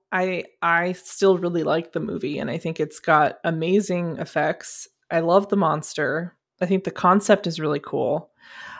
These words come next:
I think there could have been some improvements made in, like, like I said, the length of it could have been shortened, and they could have built up the tension a little bit more by building out characters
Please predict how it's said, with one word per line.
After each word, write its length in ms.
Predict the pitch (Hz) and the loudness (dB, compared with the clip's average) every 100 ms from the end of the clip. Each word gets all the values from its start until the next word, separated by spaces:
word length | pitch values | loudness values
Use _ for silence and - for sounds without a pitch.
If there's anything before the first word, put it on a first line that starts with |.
| - | -4
I 80 | 185 | -2
think 320 | 180 202 196 - - - | 4 4 4 -2 -14 0
there 260 | 185 170 | 4 4
could 200 | 170 208 185 | 4 0 0
have 160 | 180 | 4
been 560 | 180 170 165 160 160 160 - | 4 4 2 -2 -4 -8 -8
some 640 | - 165 156 156 156 156 - | 0 2 2 0 -4 -8 -2
improvements 720 | 170 165 - 175 170 165 - | 0 2 6 6 4 0 2
made 300 | 170 165 160 | 4 6 4
in, 120 | 160 | 4
like, 440 | 151 143 147 - - _ | 2 2 0 -6 -20 _
like 140 | 175 165 | -4 -2
I 60 | |
said, 320 | 156 - 156 156 | -2 2 2 2
the 80 | |
length 440 | 147 156 160 165 190 | 0 0 0 2 4
of 100 | 190 | 8
it 180 | 196 - - _ | 8 6 -6 _
could 160 | - 190 | 0 2
have 160 | 180 175 | 2 2
been 140 | 170 | 0
shortened, 520 | - 180 - 170 170 - | 2 0 2 0 -2 -2
and 460 | 165 151 147 151 - | 0 0 0 0 0
they 100 | 165 | 2
could 140 | 160 | 0
have 120 | 151 | 2
built 220 | 147 156 | 4 4
up 140 | 160 - | 2 0
the 100 | - | -2
tension 380 | - 156 - 160 | 0 0 0 0
a 100 | 147 | 0
little 160 | 147 | -2
bit 180 | 165 - | -2 -2
more 280 | 165 156 147 | -2 -2 0
by 160 | 147 | -2
building 400 | 147 147 147 143 | 0 0 0 -2
out 180 | 143 - | -4 -4
characters 800 | - 190 180 - 170 160 160 - | 4 6 6 2 0 0 -2 -6